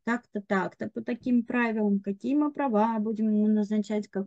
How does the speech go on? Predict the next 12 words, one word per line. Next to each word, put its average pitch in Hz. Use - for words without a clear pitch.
как 233
устанавливать 254
подразделение, 220
что 214
будет 226
происходить, 233
если 226
это 214
подразделение 220
в -
принципе 214
новое, 196